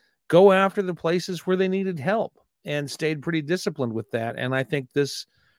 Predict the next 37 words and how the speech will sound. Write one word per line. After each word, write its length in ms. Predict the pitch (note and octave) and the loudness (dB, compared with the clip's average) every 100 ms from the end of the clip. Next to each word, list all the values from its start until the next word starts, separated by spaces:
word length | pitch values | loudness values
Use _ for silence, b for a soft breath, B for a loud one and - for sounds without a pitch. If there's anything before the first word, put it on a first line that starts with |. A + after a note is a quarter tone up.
| _ | _
review 520 | C#3 C#3 B2+ D3+ C#3+ C#3 | 0 0 2 2 2 -2
from 380 | - B2+ B2+ | -2 -2 -2
Barnwell, 720 | B2 C#3 D3+ C#3+ B2+ B2 B2 - | 0 0 2 0 2 0 -2 -4
uh, 340 | C3+ C3+ C3+ B2+ | -4 -2 -4 -2
makes 280 | D3 D#3 - | -4 -2 -2
that 200 | D#3+ - | -4 -2
point 360 | G3 A#3 - _ _ _ _ _ _ | -2 -2 -4 _ _ _ _ _ _
that, 400 | C3 C3 B2+ - | 0 0 0 -2
uh, 300 | C3 A#2+ A#2 A2+ | -2 -2 -4 -6
they 180 | A#2+ B2 | -6 -4
got 240 | A#2+ A#2 | -4 -4
better 300 | B2+ B2+ D#3 | -2 -2 0
at 60 | B2 | 0
offensive, 480 | A#2+ B2+ C3 A#2 A#2+ - - | -2 -2 -6 -10 -16 -20 -10
uh, 120 | C3 - | -8 -6
offensive 520 | B2 B2+ C3+ A#2 - - | -4 -4 -6 -10 -14 -6
tackle, 440 | D3+ D3+ D#3+ A3 | 0 0 0 -4
which 200 | D3+ - | -4 -6
they 120 | B2 | -6
needed 320 | A#2+ B2 A#2 | -4 -4 -6
to 60 | A2+ | -10
do. 400 | A2 C3+ D#3+ A3+ _ _ _ _ _ | -6 -2 -2 -4 _ _ _ _ _
Um, 560 | - B2+ B2+ B2 A#2+ A#2+ D3 | -2 0 0 -2 -4 -10 -4
they, 540 | B2+ C3 A#2+ A#2+ A#2 | 0 2 2 0 -4
uh, 380 | - A#2+ G#1+ - _ _ - | -6 -6 -8 -10 _ _ -6
made 240 | C3+ C3 | -2 -2
some 160 | - B2+ | -4 -4
moves 460 | B2+ C#3 E3 D#3+ | 0 0 0 0
on 100 | C3 | -2
the 80 | A#2 | -2
defensive 460 | A2+ C3 B2 A2+ A2 | -4 -6 -6 -8 -4
line, 340 | B2 C#3+ F#3 | -2 0 -2
which 220 | C#3+ - | -6 -6
they 80 | C#3 | -2
needed 320 | C#3 C#3 C#3 | -2 -2 -6
to 80 | B2+ | -6
do. 340 | B2 D3 G#3+ | -2 0 0